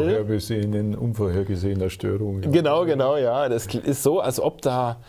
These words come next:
Speaker 2: eine Gruppe von Menschen sitzt, die er anspricht, äh, von wegen, "Die Sitzung mit euch muss ich gerade mal unterbrechen." Diese Gruppe ist aber nicht da, nur der eine Stab. Und, ähm, die beiden sind völlig verwirrt. Das ist ein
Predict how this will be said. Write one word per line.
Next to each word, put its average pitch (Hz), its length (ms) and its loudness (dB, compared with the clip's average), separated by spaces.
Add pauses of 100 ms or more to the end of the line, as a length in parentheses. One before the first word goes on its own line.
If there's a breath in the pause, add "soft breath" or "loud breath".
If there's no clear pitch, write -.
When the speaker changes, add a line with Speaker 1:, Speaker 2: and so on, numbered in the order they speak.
(380 loud breath)
Speaker 2:
eine 123 180 0
Gruppe 147 240 0
von 120 140 -2
Menschen 151 340 0
sitzt, 180 460 -2
die 127 240 0
er 143 160 2
anspricht, 151 720 -4
äh, 117 160 0
von 120 200 -2
wegen, 123 140 2
"Die 117 80 2
Sitzung 151 320 0
mit 127 120 2
euch 131 200 2
muss 131 120 0
ich 123 80 -2
gerade 113 240 0
mal 107 80 0
unterbrechen." 123 540 -4 (920)
Diese 101 160 0
Gruppe 135 200 -2
ist 98 80 -2
aber 90 140 -4
nicht 87 200 -4
da, 110 260 -2
nur 123 300 -2
der 98 160 -2
eine 98 140 -2
Stab. - 420 -6 (920 loud breath)
Und, 117 640 -2
ähm, 107 460 0 (160)
die 98 160 -4
beiden 98 240 2
sind 104 140 -2
völlig 101 240 -2
verwirrt. 95 320 0
Das 98 120 -6
ist 95 80 -8
ein 85 100 -14